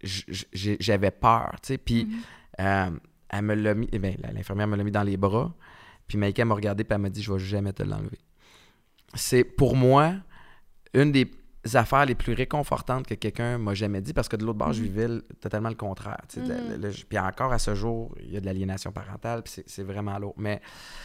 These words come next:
Speaker 1: et déjà là, je me suis dit, peu importe ce qui arrive entre Maïka et moi,
Speaker 2: Mhm.
Speaker 1: je sais qu'elle est capable de faire la différence entre Étienne, le chum, puis Étienne, le papa.
Speaker 3: Ouais.
Speaker 1: Fait que ça, ça a été, euh,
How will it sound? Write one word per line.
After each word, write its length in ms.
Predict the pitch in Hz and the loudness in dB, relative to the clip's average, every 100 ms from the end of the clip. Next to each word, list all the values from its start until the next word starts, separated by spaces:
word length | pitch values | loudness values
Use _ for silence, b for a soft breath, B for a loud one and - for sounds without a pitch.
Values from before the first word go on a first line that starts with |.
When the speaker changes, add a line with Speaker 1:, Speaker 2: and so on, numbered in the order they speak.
| B B B _ - | B B B _ -6
Speaker 1:
et 100 | 127 | -4
déjà 280 | 117 180 180 | 2 2 4
là, 100 | 180 | 2
je 100 | 165 | 0
me 60 | |
suis 180 | 120 - | -4 -4
dit, 260 | 113 139 147 - - - - - - | -6 -4 -4 -6 -10 -12 -14 -18 -12
peu 80 | - 175 | -2 -2
importe 300 | 147 180 - | 0 -2 -2
ce 60 | |
qui 100 | - | -2
arrive 380 | 120 123 139 135 - | 0 0 -4 -6 -6
entre 220 | 104 - | -8 -6
Maïka 240 | 110 104 113 | -6 -2 -2
et 40 | |
moi, 220 | 101 101 131 247 | -2 -4 -6 -4
Speaker 2:
Mhm. 220 | 226 220 - - - - | -4 -6 -12 -20 -20 -6
Speaker 1:
je 100 | 113 | -4
sais 240 | - 170 | -2 -2
qu'elle 280 | 170 127 127 - | 0 0 -2 -4
est 80 | 107 | -4
capable 240 | 110 131 | 0 0
de 40 | 127 | 0
faire 120 | 113 | 0
la 100 | 107 | -2
différence 480 | 98 107 107 120 - | -2 -2 0 -2 -4
entre 260 | 101 110 - | -6 -6 -4
Étienne, 540 | 98 - 113 117 113 - - - - | -8 -2 -2 0 -4 -8 -18 -16 -8
le 100 | 92 | -6
chum, 380 | - 123 143 - | -2 -2 -4 -6
puis 120 | 101 | -6
Étienne, 420 | 95 - 110 110 - - - | -6 -8 -8 -8 -10 -10 -10
le 120 | 95 95 | -8 -6
papa. 280 | 85 - - - B B | -6 -6 -10 -12 B B
Speaker 3:
Ouais. 120 | 208 196 | -12 -4
Speaker 1:
Fait 140 | 110 | -2
que 60 | - | -2
ça, 120 | 160 | -2
ça 140 | - | 2
a 40 | 101 | 2
été, 400 | 92 117 117 107 | 2 0 2 2
euh, 220 | 95 82 | 2 -2